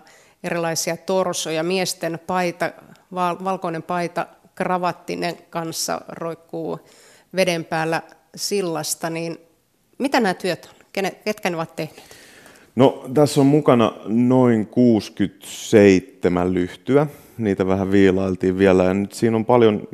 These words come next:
Speaker 2: käsityöläisopiskelijoiden, taideopiskelijoiden ja taiteilijoiden tekemiä, jotka on ollut aiemmin Lux Helsingissä esillä.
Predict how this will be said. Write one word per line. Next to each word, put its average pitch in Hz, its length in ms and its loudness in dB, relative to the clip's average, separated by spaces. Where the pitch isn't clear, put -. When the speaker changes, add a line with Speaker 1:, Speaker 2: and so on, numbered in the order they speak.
Speaker 2:
käsityöläisopiskelijoiden, 95 1800 0
taideopiskelijoiden 92 1080 0
ja 92 60 -4
taiteilijoiden 87 720 0
tekemiä, 92 480 -4
jotka 90 320 -4
on 95 80 -2
ollut 98 380 0
aiemmin 87 460 2
Lux 85 220 -8
Helsingissä - 580 -10
esillä. - 300 -8